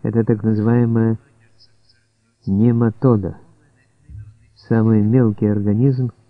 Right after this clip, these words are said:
обитающий в море, среди которых существует немало совершенно неизвестных науке форм. Вторая — это гольцы,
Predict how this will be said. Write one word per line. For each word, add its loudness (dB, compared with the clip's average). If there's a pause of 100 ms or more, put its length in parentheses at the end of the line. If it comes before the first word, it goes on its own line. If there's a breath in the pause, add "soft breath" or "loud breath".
(520)
обитающий 0
в -2
море, -2 (1400)
среди 2
которых 2
существует 2
немало 2
совершенно 2
неизвестных 2
науке 0
форм. -4 (1900)
Вторая — 4
это 2 (320)
гольцы, 2